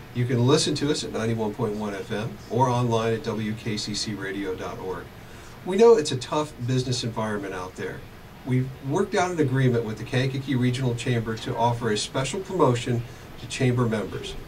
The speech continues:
It's fifty dollars a month. It gets you daily exposure to our affluent audience, and it's a way for your business to support public radio in our community. If you'd like more information, you can go online at W K C C radio dot org,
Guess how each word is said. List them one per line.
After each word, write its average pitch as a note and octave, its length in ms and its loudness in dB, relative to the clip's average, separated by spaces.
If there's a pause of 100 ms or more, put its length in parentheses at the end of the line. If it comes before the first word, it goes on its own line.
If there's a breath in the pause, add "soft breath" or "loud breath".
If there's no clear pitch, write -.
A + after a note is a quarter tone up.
(380)
It's - 120 -14
fifty G3 360 2
dollars D3 460 4
a - 20 0
month. A2+ 280 0 (120)
It - 100 -14
gets B2 200 -2
you G#2+ 80 -2
daily C#3 360 2
exposure C#3 640 0 (220 loud breath)
to B2+ 160 0
our A2 160 6
affluent E3+ 400 2
audience, A2+ 520 0 (380 loud breath)
and C#3 100 0
it's C3+ 140 0
a D3+ 60 0
way D#3+ 220 4
for D#3 120 -4
your D#3+ 160 -2
business C3+ 540 0
to A#2 80 -4
support A#2+ 480 -2 (160)
public B2+ 320 -2
radio A2+ 400 2
in G#2+ 100 -4
our G2+ 140 -4
community. G2+ 420 -6 (520 loud breath)
If - 40 -14
you'd G#2 80 -8
like - 240 -2
more G#2 240 4
information, C#3+ 640 2
you - 420 -8
can G2+ 120 -8
go A2+ 160 4
online B2 440 6
at A2+ 140 2
W G#2 260 -2
K A#2+ 260 0
C B2+ 200 0
C C3+ 200 -2
radio A#2 400 4
dot G#2 280 0
org, A#2+ 260 4